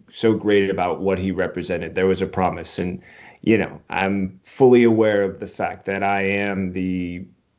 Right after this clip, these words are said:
look, look at the hope, look at the optimism, <laughs> look, look for the sunshine. I swear it's there, you know, look for the light. Uh,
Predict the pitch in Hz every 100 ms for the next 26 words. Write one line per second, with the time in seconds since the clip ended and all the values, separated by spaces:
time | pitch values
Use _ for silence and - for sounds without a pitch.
0 | _ 117 135 - 151 185 175 147 170 156
1 | - 117 135 160 156 151 156 - 127 113
2 | 110 90 123 - - 151 - 160 - 196
3 | - 190 - - 190 - - - 247 143
4 | 156 180 185 175 160 185 160 131 117 104
5 | 95 - 117 156 147 147 - 147 139 104
6 | 95 110 123 117 120 139 - 156 135 139
7 | 127 - - _ _ - 101 104